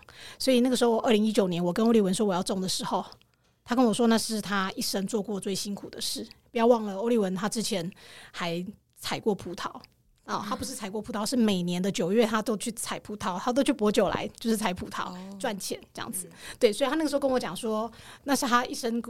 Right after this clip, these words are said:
Speaker 1: 中做过最辛苦的，体力上最辛苦的工作的时候，我就，因为我初生之犊不畏虎嘛，我从来没做过，所以我就说没有关系啊，我就来做做看。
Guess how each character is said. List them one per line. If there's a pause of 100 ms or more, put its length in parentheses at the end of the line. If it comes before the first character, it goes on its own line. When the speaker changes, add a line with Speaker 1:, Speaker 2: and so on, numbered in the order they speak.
(100)
Speaker 1:
中
做
过
最
辛
苦
的，
体
力
上 (300)
最
辛
苦
的
工
作
的
时
候， (280)
我
就， (520)
因
为
我 (360)
初
生
之
犊
不
畏
虎
嘛，
我
从
来
没
做
过，
所
以
我
就
说
没
有
关
系
啊，
我
就
来
做
做
看。